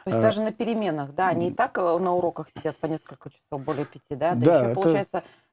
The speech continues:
Speaker 1: на переменах, вместо того, чтобы двигаться, они опять в этих мобильниках.
Speaker 2: Да. Ну, я, э, начал р-, говорить об этом исследовании только потому, чтобы родители,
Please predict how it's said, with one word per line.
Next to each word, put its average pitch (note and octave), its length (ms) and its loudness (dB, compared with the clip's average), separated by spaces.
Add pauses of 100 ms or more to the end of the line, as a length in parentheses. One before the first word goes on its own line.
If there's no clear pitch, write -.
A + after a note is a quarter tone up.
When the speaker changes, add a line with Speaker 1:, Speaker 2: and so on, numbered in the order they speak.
Speaker 1:
на F3+ 80 -4
переменах, F3 640 -2
вместо D#3+ 320 0
того, E3 160 0
чтобы D#3+ 240 -4
двигаться, G#3+ 440 -2
они D#3 160 0
опять G3 220 -4
в - 40 -6
этих - 200 -8
мобильниках. C#3 580 -2 (420)
Speaker 2:
Да. C3 400 2 (280)
Ну, E3 300 6
я, D3+ 520 6
э, C3+ 800 2
начал D3 340 4
р-, C#3+ 220 2
говорить C#3+ 440 2
об B2+ 140 4
этом C#3 260 4
исследовании D3+ 440 4
только C3 240 0
потому, C#3 280 4
чтобы C3 440 2 (160)
родители, C#3 640 2